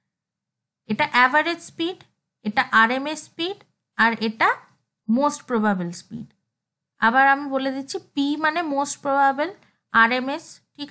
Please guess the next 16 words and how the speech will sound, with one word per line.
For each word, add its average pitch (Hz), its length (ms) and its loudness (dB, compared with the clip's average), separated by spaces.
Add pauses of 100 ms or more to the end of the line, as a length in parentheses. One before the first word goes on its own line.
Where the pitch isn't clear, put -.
আছে? 302 160 -4 (220)
রুট 320 240 0 (180)
মিন 277 180 -4 (140)
স্কয়ার, - 400 -2 (640)
রুট 381 300 2 (480)
তার 247 240 6 (160)
মিন 311 220 -8 (440)
তার 269 220 6 (120)
স্কয়ার, 160 340 -4 (500)
আর 202 100 6 (160)
ভি 254 120 0 (200)
বার 233 180 6 (120)
মানে 311 180 0 (280)
অ্যাভারেজ, 202 480 2 (160)
ঠিক 285 140 -8 (100)
আছে? 311 200 -6